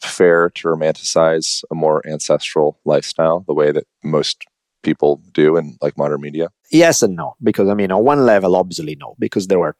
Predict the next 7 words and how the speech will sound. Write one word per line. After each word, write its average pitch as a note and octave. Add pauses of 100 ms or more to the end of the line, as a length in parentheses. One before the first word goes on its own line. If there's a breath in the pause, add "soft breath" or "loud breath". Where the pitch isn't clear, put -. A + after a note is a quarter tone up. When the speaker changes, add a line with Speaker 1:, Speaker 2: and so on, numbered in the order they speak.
Speaker 2:
ten F2+
thousand E2
issues D#2
back D#2+
then D2+
that, C#2+
uh, D2+